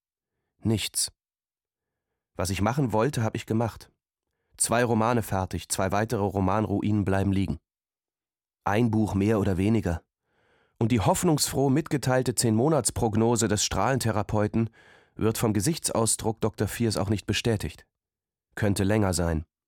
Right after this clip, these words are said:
Könnte auch deutlich kürzer sein. Okay." Neunzehn Uhr fünfundvierzig. Jane Eyre von Fukunaga. Gut, solide.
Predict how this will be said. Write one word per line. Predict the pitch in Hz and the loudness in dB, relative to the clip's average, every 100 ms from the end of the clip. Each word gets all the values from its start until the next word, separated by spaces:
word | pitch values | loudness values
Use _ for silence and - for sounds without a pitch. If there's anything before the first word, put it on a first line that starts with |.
| _ _ _ _ | _ _ _ _
Könnte | - 107 101 | -2 0 0
auch | - | 0
deutlich | 107 110 98 | 0 0 -2
kürzer | - 107 - | -2 -2 -2
sein. | 82 80 78 - _ _ _ _ _ _ _ | -2 -2 -4 -8 _ _ _ _ _ _ _
Okay." | - 87 - 98 82 _ _ _ _ _ _ _ _ _ _ _ _ _ _ _ _ _ _ _ _ _ _ _ _ _ _ _ _ _ _ | -8 -8 -4 -6 -6 _ _ _ _ _ _ _ _ _ _ _ _ _ _ _ _ _ _ _ _ _ _ _ _ _ _ _ _ _ _
Neunzehn | 113 139 156 156 143 | 2 2 2 0 0
Uhr | 127 | 0
fünfundvierzig. | 123 123 120 113 - 117 - 92 - _ _ _ _ _ _ _ _ _ _ _ _ _ _ _ _ _ _ _ _ _ | 0 0 0 0 0 -2 -2 -4 -6 _ _ _ _ _ _ _ _ _ _ _ _ _ _ _ _ _ _ _ _ _
Jane | - 123 131 - | 0 2 2 2
Eyre | 123 120 92 | 2 2 0
von | 80 - 92 | -2 -4 -2
Fukunaga. | - 113 107 101 104 87 76 _ _ _ _ _ _ _ _ _ | -2 -2 0 2 0 -2 -4 _ _ _ _ _ _ _ _ _
Gut, | 151 160 - - - _ | 0 0 -2 -6 -8 _
solide. | 107 107 127 151 107 | -2 0 2 0 -2